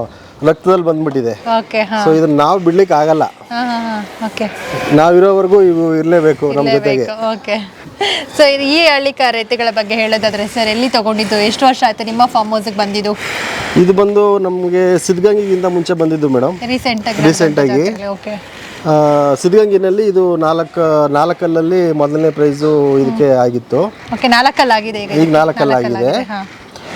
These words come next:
Speaker 1: ನಾನು ಇದನ್ನ ಮಾಗಡಿ ರೋಡಲ್ಲಿ ಸೀಗೆಹಳ್ಳಿ ನಾಗರಾಜಣ್ಣ ಅಂತ
Speaker 2: ಹ್ಮ್.
Speaker 1: ಅವ್ರ ಹತ್ರ ಇದು ತಗೊಂಡ್ಬಂದಿದ್ದೆ.
Speaker 2: ಓಕೆ, ಹಾ. So ಸಾಮಾನ್ಯವಾಗಿ ನೀವು ಎಷ್ಟು ಅಲ್ಲಿನ ಎತ್ತುಗಳನ್ನ ಸಾಕೋದಕ್ಕೆ ಇಷ್ಟಪಡ್ತೀರಾ ಸರ್?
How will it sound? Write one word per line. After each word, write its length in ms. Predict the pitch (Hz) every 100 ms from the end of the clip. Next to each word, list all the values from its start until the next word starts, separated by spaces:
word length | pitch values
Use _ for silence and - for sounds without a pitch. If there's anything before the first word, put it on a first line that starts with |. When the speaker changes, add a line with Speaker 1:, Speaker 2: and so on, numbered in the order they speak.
| -
Speaker 1:
ನಾನು 500 | 160 175 208 185 160
ಇದನ್ನ 240 | 156 160 175
ಮಾಗಡಿ 400 | 151 151 196 196
ರೋಡಲ್ಲಿ 580 | 180 165 165 170 156 131
ಸೀಗೆಹಳ್ಳಿ 500 | 202 208 202 185 160
ನಾಗರಾಜಣ್ಣ 580 | 143 165 170 151 139
ಅಂತ 220 | 131 123 180
Speaker 2:
ಹ್ಮ್. 400 | 160 110 233 - - -
Speaker 1:
ಅವ್ರ 180 | 135 160
ಹತ್ರ 180 | - 165
ಇದು 80 | 151
ತಗೊಂಡ್ಬಂದಿದ್ದೆ. 600 | 127 127 123 110 107 107
Speaker 2:
ಓಕೆ, 380 | - 208 -
ಹಾ. 340 | 190 214 208 - - - -
So 120 | - 277
ಸಾಮಾನ್ಯವಾಗಿ 560 | 294 349 359 349 330
ನೀವು 240 | 302 330 349
ಎಷ್ಟು 320 | 269 - 370
ಅಲ್ಲಿನ 220 | 339 330
ಎತ್ತುಗಳನ್ನ 460 | 294 294 277 262 254
ಸಾಕೋದಕ್ಕೆ 360 | 247 226 220 214
ಇಷ್ಟಪಡ್ತೀರಾ 540 | - 220 202 196 202
ಸರ್? 220 | 202 208